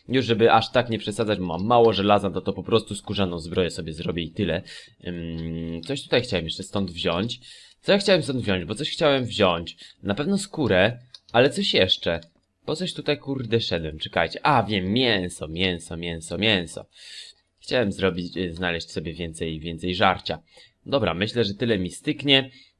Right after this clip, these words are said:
Y, tyle żarełka, najwyżej się coś wyrzuci, czy coś w tym stylu, zobaczymy. Ym, tutaj jest crafting. Crafting, cześć craftingu. Y, robimy ci tak, hop, hop, hop.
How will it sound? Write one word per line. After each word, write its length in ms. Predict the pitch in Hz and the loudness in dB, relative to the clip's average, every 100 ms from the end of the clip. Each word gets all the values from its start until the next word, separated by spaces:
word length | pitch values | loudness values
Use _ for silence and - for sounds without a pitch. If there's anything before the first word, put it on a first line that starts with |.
| - | -4
Y, 240 | 101 101 101 | 0 0 0
tyle 160 | 107 | 0
żarełka, 400 | 101 101 104 104 | 2 4 4 2
najwyżej 360 | 82 82 85 95 | -2 -4 -4 -6
się 140 | - | -6
coś 320 | 85 90 - - 82 78 - | -4 -2 -2 -4 -8 -10 -8
wyrzuci, 420 | 120 120 117 104 | -4 -2 -2 -4
czy 100 | - | -4
coś 220 | - 87 | -6 -6
w 40 | - | -6
tym 180 | 78 | -16
stylu, 260 | - 139 117 | -6 0 2
zobaczymy. 500 | 92 80 - 110 104 - - _ | 2 0 -2 0 0 -4 -20 _
Ym, 560 | 85 85 82 82 85 85 | -12 -8 -6 -6 -8 -8
tutaj 200 | - 160 | -2 4
jest 120 | 147 - | 4 4
crafting. 520 | 160 147 - 82 - | 2 2 -2 -6 -8
Crafting, 680 | - 147 143 - 131 107 - | 2 4 4 4 -2 -2 0
cześć 280 | 117 110 | 0 0
craftingu. 720 | - 85 - - 117 113 113 107 - - _ | -2 -2 -2 -4 -4 0 0 -2 -14 -20 _
Y, 220 | - 85 | -6 -2
robimy 420 | 90 95 92 87 85 | 0 0 -2 -4 -6
ci 320 | - 80 78 | -8 -10 -6
tak, 280 | - 101 - | 0 0 0
hop, 180 | 95 | -10
hop, 180 | - - | -8 -12
hop. 240 | - 117 | -4 -4